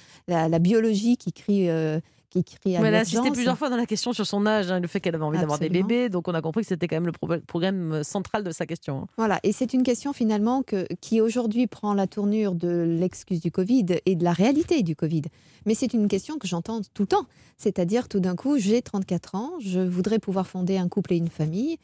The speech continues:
Speaker 1: et je suis dans un âge charnière avec une urgence, et je suis inquiète. Donc le covid rajoute, euh, évidemment, mais, euh, il n'empêche pas pour autant. Ou en tout cas, il re-questionne toujours la même difficulté qui est de pouvoir se,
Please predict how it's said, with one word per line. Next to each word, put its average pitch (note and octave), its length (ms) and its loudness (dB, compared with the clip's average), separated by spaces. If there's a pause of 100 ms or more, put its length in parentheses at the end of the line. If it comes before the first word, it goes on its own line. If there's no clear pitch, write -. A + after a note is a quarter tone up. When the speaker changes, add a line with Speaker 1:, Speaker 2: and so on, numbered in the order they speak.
(320)
Speaker 1:
et F#3+ 240 4
je F3+ 140 0
suis F#3 260 -2
dans G3+ 160 2
un G3 80 2
âge F#3+ 140 -2
charnière F#3 420 -2
avec F#3 260 0
une F#3 140 2
urgence, G3 640 0 (100)
et F3+ 80 2
je E3 160 -2
suis F#3+ 220 -4
inquiète. F#3 400 -2 (320)
Donc E3+ 160 -6
le E3+ 80 2
covid F#3+ 280 2
rajoute, G3 580 0 (140)
euh, F3 320 -2
évidemment, F3+ 540 0
mais, F3+ 380 0
euh, D#3+ 200 -4
il E3 280 0
n'empêche F3+ 380 -2
pas A3+ 200 0
pour F#3+ 300 -2
autant. G3 320 0 (360)
Ou G3 160 4
en F3+ 80 0
tout F3 120 -2
cas, C4 100 2
il A3 100 2
re-questionne F#3 460 0
toujours G#3+ 240 -2
la G#3 80 2
même F3+ 160 2
difficulté E3+ 580 0
qui F#3 300 -2
est F#3 60 0
de D#3+ 180 -4
pouvoir F3 480 -2
se, E3 220 -4